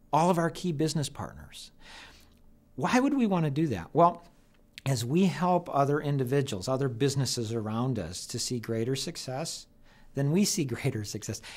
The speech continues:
As they get more business, we get more business. As we get more business, they get more business. It's phenomenal. And when we build these seven systems based on foundational core principles, we can share them with others. System number six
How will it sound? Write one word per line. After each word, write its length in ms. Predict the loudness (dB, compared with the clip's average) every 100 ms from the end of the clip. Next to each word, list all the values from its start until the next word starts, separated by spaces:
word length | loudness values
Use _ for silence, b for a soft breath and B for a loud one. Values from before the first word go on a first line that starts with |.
| B
As 140 | 0 6
they 160 | 6
get 120 | 6
more 180 | 6 4
business, 420 | 6 4 4 2
we 100 | 4
get 160 | 4 4
more 140 | 2
business. 380 | 2 2 2 0
As 100 | 0
we 120 | 2
get 140 | 4 4
more 160 | 4
business, 340 | 4 4 4 2
they 160 | 2
get 160 | 4 4
more 140 | 4
business. 380 | 4 2 2 0 B B B
It's 160 | -2
phenomenal. 500 | 0 2 6 6 6
And 100 | 6
when 120 | 6 6
we 140 | 4
build 460 | 2 10 10 10 6
these 180 | 2
seven 340 | 4 4 4 2
systems 580 | 2 0 -2 -2 -4 -2
based 380 | 2 4 4
on 180 | 0 -2
foundational 840 | 0 0 2 4 4 4 4 -2 -2
core 200 | -2 -2
principles, 640 | 2 2 2 0 -4 -6 B B
we 120 | 0 2
can 160 | 2
share 360 | 0 0 0 2
them 300 | 2 0 0
with 160 | -2
others. 520 | 0 0 -2 -8 -14 -18 B B B B
System 420 | 2 4 6 6
number 260 | 6 6 4
six 640 | 4 4 4 4 2 -2